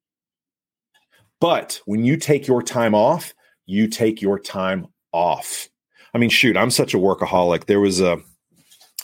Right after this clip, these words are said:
I was on my bachelor party in Las Vegas, and I did a, uh, phone interview with a district manager that I had been referred to.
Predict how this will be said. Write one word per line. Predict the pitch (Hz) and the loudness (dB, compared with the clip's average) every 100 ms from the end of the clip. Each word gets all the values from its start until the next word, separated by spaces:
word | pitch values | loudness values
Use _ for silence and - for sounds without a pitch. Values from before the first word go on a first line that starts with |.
| - | 0
I | 123 | 2
was | 143 | 2
on | 151 120 | 2 2
my | 92 | 0
bachelor | 90 107 110 - 90 | 2 0 0 -4 -4
party | 90 80 65 - - _ - _ 123 | -2 -4 -6 -12 -18 _ -20 _ 0
in | 127 | 2
Las | 127 120 117 98 | 4 4 2 -2
Vegas, | 87 90 80 - - - - _ - _ - | 0 2 0 -2 -4 -4 -8 _ -20 _ -4
and | 107 98 92 90 92 - _ _ _ - | 0 0 0 -2 -6 -10 _ _ _ -2
I | 104 110 | 2 2
did | 110 107 107 104 101 82 | 2 4 4 4 2 0
a, | 95 90 87 87 85 85 82 _ _ _ _ | 0 2 4 2 0 -2 -6 _ _ _ _
uh, | 92 90 85 | 0 2 2
phone | - - 135 127 95 | 0 0 2 2 -2
interview | 95 85 76 57 52 62 - _ _ _ _ _ _ _ | -4 -4 -6 -6 -8 -10 -18 _ _ _ _ _ _ _
with | 98 95 - - | 0 0 -2 -2
a | 90 | -2
district | 85 - 110 - 110 101 | -2 0 0 2 0 2
manager | 95 92 80 73 71 73 _ - - _ 110 | 2 2 -2 -4 -6 -8 _ -20 -20 _ 0
that | 98 92 | 2 2
I | 98 101 | 2 2
had | 95 | 2
been | 95 92 | 2 0
referred | 82 101 92 80 | 0 2 2 0
to. | - 57 50 | -2 -2 -4